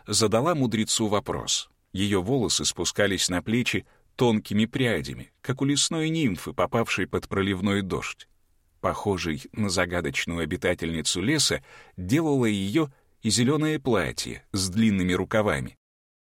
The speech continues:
«Учитель». Ее голос звучал точно переливчатая мелодия флейты. «Есть такая дурная часть, когда ставишь целью доказать свою правоту, добиться справедливости.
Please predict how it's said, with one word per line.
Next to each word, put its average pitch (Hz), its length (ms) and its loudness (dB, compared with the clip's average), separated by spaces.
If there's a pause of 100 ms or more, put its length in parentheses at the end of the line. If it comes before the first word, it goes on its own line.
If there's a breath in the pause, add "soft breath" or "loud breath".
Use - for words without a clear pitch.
(240)
«Учитель». - 600 -4 (360)
Ее 101 280 2
голос 139 540 0
звучал 107 580 -2
точно 143 400 0
переливчатая 127 840 0
мелодия 120 560 2
флейты. 92 580 -4 (580)
«Есть 123 520 0
такая 113 500 2
дурная 113 680 0
часть, - 440 -2
когда 107 380 -2
ставишь 113 500 0
целью 107 600 0 (120)
доказать 135 540 0
свою 120 420 0
правоту, 117 640 -4 (400)
добиться 139 600 -2
справедливости. 127 1000 -4